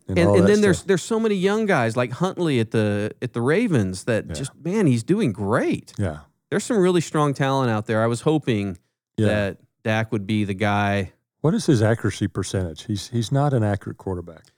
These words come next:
Speaker 1: He never
Speaker 2: I, I
Speaker 1: really
Speaker 2: would,
Speaker 1: has been.
Speaker 2: I, I would hate to say. I'd have to
Speaker 1: I
Speaker 2: call
Speaker 1: would
Speaker 2: someone
Speaker 1: say
Speaker 2: much
Speaker 1: so.
Speaker 2: more
Speaker 1: Okay.
Speaker 2: knowledgeable in statistics
Speaker 1: Okay.
Speaker 2: than I.
Speaker 1: Okay.
Speaker 2: But so I love the Cowboys.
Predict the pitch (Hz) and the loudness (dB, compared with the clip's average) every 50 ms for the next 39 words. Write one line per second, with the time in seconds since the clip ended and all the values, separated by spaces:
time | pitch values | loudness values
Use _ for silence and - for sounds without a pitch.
0 | _ - 147 185 262 269 240 214 175 147 123 170 160 - 123 123 117 107 98 92 | _ -2 0 2 2 4 4 6 6 6 6 4 2 2 2 2 2 0 -2 -4
1 | 87 85 82 - - - - - 131 131 135 - - 139 139 135 123 127 120 - | -8 -12 -14 -14 -18 -20 -10 -4 -2 -2 -2 0 0 2 2 2 2 0 -2 -2
2 | - - - 120 107 110 107 107 117 113 - - - 120 113 107 104 - 123 117 | -6 -4 -2 0 0 0 0 0 -2 -2 -4 -4 -2 0 0 0 0 0 -2 -2
3 | 110 107 - 113 110 92 73 107 107 101 98 95 92 - 110 104 104 110 107 104 | 0 0 0 0 -2 -2 -2 0 0 0 0 -2 -2 -2 -2 0 0 0 0 0
4 | 101 101 98 101 101 98 90 - - 92 - 104 98 - - 95 104 92 - 95 | -2 -2 -4 -4 -4 -4 -6 -8 -12 -10 -6 -6 -6 -6 -6 -8 -8 -6 -6 -6
5 | 95 92 92 90 90 92 92 _ _ _ _ _ _ _ _ - 95 95 92 - | -6 -6 -6 -6 -8 -10 -12 _ _ _ _ _ _ _ _ -12 -10 -10 -10 -10
6 | - - - _ _ - 139 135 - - 185 165 156 143 143 - _ - 151 170 | -12 -14 -16 _ _ 0 0 0 2 2 4 4 4 4 2 0 _ -4 -2 0
7 | 196 185 165 147 147 151 151 156 165 160 151 175 151 - 151 147 147 147 156 156 | 0 0 0 2 2 2 2 0 -2 -2 -2 -4 -2 0 0 0 0 2 0 0
8 | 151 156 151 147 - - | 0 -2 -2 -6 -10 -14